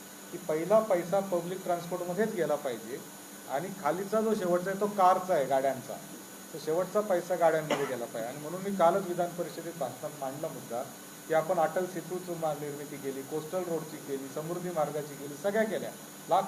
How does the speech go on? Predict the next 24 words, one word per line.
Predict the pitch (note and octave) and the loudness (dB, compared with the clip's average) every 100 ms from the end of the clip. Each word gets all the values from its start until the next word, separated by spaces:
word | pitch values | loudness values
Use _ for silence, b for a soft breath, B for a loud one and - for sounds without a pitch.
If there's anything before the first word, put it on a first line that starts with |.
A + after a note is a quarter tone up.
| F3+ | 0
रु-, | F3+ D3+ | -6 -2
लाख | C#3+ G3+ | 2 2
कोटी | G3 F3+ F3+ | 2 -2 -2
रुपयाचे | F3 E3+ E3 F3 | -2 -2 -2 2
आज | D#3 D3+ - - - - | 2 0 -10 -16 -14 -10
या | |
ठिकाणी | C#3+ D3 D3+ | -8 -6 -4
कामं | D3+ C#3 C3+ | -2 -2 -4
चालू | C3+ B2 | -6 -6
आहेत. | G2+ - - - - | -10 -12 -16 -16 -10
मुंबई | D3 E3+ G3 G3+ | -8 0 4 4
महापालिकेत | F3+ E3+ F3 E3+ E3+ F3+ | 4 4 4 2 0 -4
दोन | E3+ F3 G3 | -2 -2 2
लाख | F3+ F3+ | 2 2
कोटी | - E3 F3 | 0 -4 -4
रुपयाचे | D#3+ D#3+ D#3+ | -2 -2 -2
कामं | E3 D3+ D3 | -2 -2 0
आता | C#3 D#3 | -2 -2
चालू | C#3 B2+ A#2+ | -2 -2 -4
आहे, | A2 | -4
दोन | D3 D3+ | -4 -4
लाख | C#3 | -4
कोटी | C#3 C3+ B2 A#2 | -6 -8 -10 -10
रुपये, | G#2+ | -10